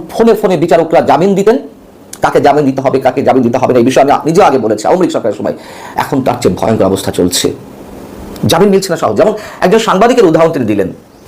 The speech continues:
খাগড়াছড়ি প্রতিনিধি হিসেবে কাজ করেছেন নিউ এজে, এখন সমকালে আছেন, তার নামে পাঁচটি মিথ্যে মামলা। মজার বিষয় হচ্ছে তার এই মামলাগুলোতে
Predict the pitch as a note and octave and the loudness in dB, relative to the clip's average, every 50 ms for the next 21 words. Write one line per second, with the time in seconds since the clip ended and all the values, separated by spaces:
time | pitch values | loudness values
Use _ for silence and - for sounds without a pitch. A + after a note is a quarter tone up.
0 | - - - - - - - - - - - - - - - - - - - - | -20 -20 -20 -20 -20 -20 -20 -20 -18 -18 -18 -16 -16 -16 -16 -14 -14 -12 -10 -10
1 | - - - - - - - - - - - D#3+ C#3+ D3 C3+ C3 - D3 C3+ C3+ | -10 -10 -8 -8 -8 -8 -8 -8 -6 -2 -2 0 2 2 0 0 0 0 2 0
2 | C3 C3+ - B2+ B2 - C#3+ C#3+ C#3+ C#3 E3+ D#3 D#3 D#3+ D#3+ - C3+ C#3+ C#3+ - | 0 0 -2 -4 -2 0 0 0 0 0 0 0 0 0 0 2 0 0 0 0
3 | D3+ E3 D#3+ F3+ D#3 C3 D3 E3 F3 E3+ E3 D#3+ G3 E3 A#2+ - C3 C#3 - E3+ | 0 0 0 0 0 0 2 4 4 4 4 4 2 2 2 0 -4 -4 -2 0
4 | E3+ - E3+ F3 D#3 - - - C4+ C#4+ - - - - - - - - - - | 0 2 4 4 4 2 2 0 -2 -2 -4 -10 -20 -20 -20 -20 -20 -20 -12 -4
5 | - G#3 G#3+ A3 A3 A3+ A#3 B3 A#3+ - - - A#3+ A#3+ - - B3 A3+ F#3 F3 | 0 0 2 2 4 2 2 2 0 -2 -2 -2 -2 -2 -2 -2 -4 -2 -2 -2
6 | G#3 A3+ - - G#3 E3+ B2+ G2+ F#2+ F2+ E2 E2 - - - - - - - - | -2 -4 -4 -4 -2 0 0 0 0 -2 -4 -4 -6 -10 -18 -20 -20 -20 -20 -20
7 | - - - - - - - - - - - - - - - - - - - - | -20 -20 -20 -20 -20 -20 -20 -18 -18 -18 -16 -16 -14 -12 -12 -10 -10 -10 -8 -8
8 | - - - - - A#2+ C3 D#3 F3+ A#3 B3+ A#3+ B3+ C4+ C4+ C4+ C4 C4+ C4 - | -8 -8 -6 -2 0 2 2 4 4 4 4 2 2 2 2 0 0 -2 -2 0
9 | - G#3 A3 A#3 A3 G3 F#3+ F#3+ G3 G#3 F#3+ G#3 A3 A3 - C4 D4 E4 E4 | 2 2 2 2 2 0 0 0 0 2 2 2 0 2 2 2 2 2 0